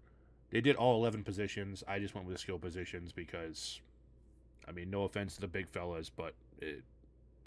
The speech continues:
it's just really not all that exciting to talk about the best left tackles in the game, just, just honestly. Um, so I have quarterback, wide receiver,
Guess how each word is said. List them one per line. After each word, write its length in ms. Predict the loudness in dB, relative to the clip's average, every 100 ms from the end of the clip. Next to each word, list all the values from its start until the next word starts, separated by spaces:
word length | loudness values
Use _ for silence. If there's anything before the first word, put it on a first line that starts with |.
| 2
it's 220 | 6 10
just 180 | 10 10
really 200 | 10 10
not 140 | 8
all 60 | 8
that 80 | 6
exciting 360 | 2 0 0
to 40 | -2
talk 160 | -2
about 220 | -2 -2 -2
the 60 |
best 260 | -2 -2 -2
left 180 | -6 -4
tackles 320 | -6 -4 -6
in 60 | -6
the 60 |
game, 260 | -8 -8 -10 -12 -14
just, 160 | -14 -14 -16 -14
just 140 | -14 -14 -20 -14 -4
honestly. 440 | -4 -2 -4 -6 -8 -20 -20 -20 -20 -20 -20 -10
Um, 360 | -4 -2 -4 -6 -12 -20 -20 -20 -20 -20 -20 -20 -20 -20 -20 -20 -10
so 120 | -2
I 60 | 2
have 380 | 6 6 4 0
quarterback, 520 | 2 4 8 8 6 4
wide 180 | 4 4
receiver, 540 | 4 2 2 0 -2